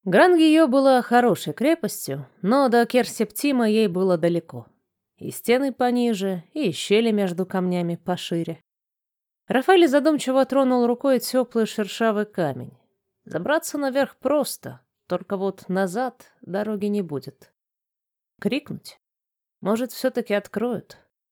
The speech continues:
Окажись тут серпиент, он был бы вне себя от гнева, так как его ученику и в голову не пришло прибегнуть к магии, чтобы узнать, есть ли рядом кто живой.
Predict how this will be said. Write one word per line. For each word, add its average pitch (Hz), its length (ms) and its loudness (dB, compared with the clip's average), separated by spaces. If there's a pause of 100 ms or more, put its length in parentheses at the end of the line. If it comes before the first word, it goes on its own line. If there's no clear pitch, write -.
(560)
Окажись 294 420 4
тут 311 180 0
серпиент, 277 640 2
он 240 160 2
был 277 180 2
бы 254 200 4
вне 294 260 2
себя 285 360 0
от 233 100 -2
гнева, 226 680 -4
так 170 160 -2
как 185 240 -2
его 208 300 2
ученику 220 580 -2
и 220 140 2
в 160 120 -6
голову 262 380 0
не 262 140 -2
пришло 214 380 -2
прибегнуть 226 600 -2
к - 80 -20
магии, 208 560 -2
чтобы 165 380 -6
узнать, 170 500 -4
есть 220 340 -4
ли 240 140 2
рядом 247 320 -2
кто 247 280 -4
живой. 208 500 -4